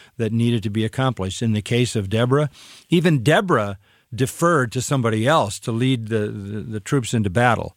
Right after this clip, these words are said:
So there were times in the exigencies of the life of Israel when God did raise up a woman, and that would be Deborah,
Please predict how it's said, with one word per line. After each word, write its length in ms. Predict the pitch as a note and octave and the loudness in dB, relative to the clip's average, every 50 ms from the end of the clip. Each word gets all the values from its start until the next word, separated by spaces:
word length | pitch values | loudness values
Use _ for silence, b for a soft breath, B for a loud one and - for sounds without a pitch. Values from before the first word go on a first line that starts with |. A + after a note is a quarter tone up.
| B B B B B B B B B B - | B B B B B B B B B B -12
So 460 | - - F3+ E3+ D#3 C#3+ C3 A2 A2 | -2 2 4 4 4 4 2 0 -2
there 320 | B2+ A#2+ A#2 B2+ C#3 C3+ C3+ | -4 -4 -2 2 2 4 4
were 220 | C3 C3 B2+ B2 | 4 2 2 2
times 580 | - - D#3 F3 F3+ D#3+ B2+ A#2 A#2+ B2 G2 G#2 | 2 2 2 4 4 4 4 2 2 0 -2 -4
in 360 | - - C#3+ B2+ A#2+ A#2+ A2+ | -4 -2 0 2 2 2 2
the 280 | A2 A#2 A2 G#2+ A2 | 2 2 0 2 0
exigencies 960 | B2+ C#3 - - - B2+ G#2 G#2+ A#2 A2+ G#2 - - A#2+ A2+ A2+ A2+ A2 F#2+ G#2 | 0 -2 -2 -2 -4 -2 0 0 0 0 0 -2 -2 0 0 0 0 0 0 0
of 260 | A2+ A2 G#2+ G2+ G2+ | 0 0 0 -2 -2
the 100 | A2 G#2+ | -2 0
life 400 | G#2 G#2 A#2 C3 C#3+ C#3+ - - | 0 2 2 2 2 2 0 0
of 160 | A#2 G#2 A2+ | 0 2 2
Israel 560 | C3+ D3+ C#3+ A2 A#2 A2 G#2+ G#2+ A2+ A#2 A#2 | 2 0 0 0 0 2 2 2 2 2 2
when 240 | A#2 A#2 A#2 A#2 A#2 | 2 2 2 2 2
God 500 | G2+ G#2+ B2 B2+ C3+ C#3 C#3 A#2 A#2 A2+ | 2 2 2 4 4 4 2 0 -2 -2
did 300 | G2+ C3+ C#3+ D3 C#3 B2 | 0 0 0 0 0 -2
raise 520 | G#2 G#2 A2 A#2+ A#2+ A#2+ A#2+ B2 A#2 G2 | -4 -2 0 2 2 2 2 2 2 0
up 300 | G#2+ A2 G2 A2 A#2 - - | 0 0 0 0 -2 -2 -2
a 120 | - C3+ | 0 0
woman, 560 | C3+ C3+ D#3 F#3 G3+ D3+ G#2 F#2+ E2+ D#2+ - A2 | 2 2 2 2 2 2 0 0 -2 -2 -4 -4
and 160 | G#2+ G#2+ A2+ | -2 0 0
that 180 | A#2+ A#2+ A#2 - | 0 0 0 0
would 220 | B2+ A#2 G#2 G2+ | 0 -2 0 0
be 220 | F2+ A2+ G#2+ G#2+ | 0 0 0 0
Deborah, 560 | G2 G2+ G2 A2 A2 A#2 G#2 G#2 G2 F#2+ G2+ | 0 -2 -2 -2 -2 0 -2 -2 -2 -4 -4